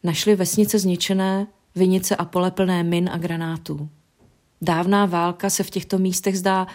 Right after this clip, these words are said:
naprosto nepředstavitelná, ale přesto i na fotkách vojáci vypadají, že u jezera Garda tráví nějakou nenadálou dovolenou.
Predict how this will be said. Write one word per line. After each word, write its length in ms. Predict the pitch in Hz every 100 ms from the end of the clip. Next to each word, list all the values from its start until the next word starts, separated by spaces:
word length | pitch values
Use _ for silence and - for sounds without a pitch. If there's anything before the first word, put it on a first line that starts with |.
| - - -
naprosto 480 | 160 185 180 -
nepředstavitelná, 1080 | 190 175 - 185 - 160 160 160 156 151 156 - _ _ _
ale 440 | 170 165 165 165 165 -
přesto 500 | - 196 190 - 208
i 100 | 208
na 120 | 180 165
fotkách 720 | - 202 - 185 196 196 -
vojáci 480 | 180 180 170 175 185
vypadají, 580 | 170 175 180 180 180 196 - - - _ _ -
že 200 | 175 175
u 120 | 185
jezera 360 | 180 185 196 196
Garda 360 | 175 170 185
tráví 440 | 190 196 185 185 190
nějakou 640 | 185 180 185 185 185 190 - _ -
nenadálou 640 | 170 165 175 180 175 180
dovolenou. 600 | 175 156 156 156 151 143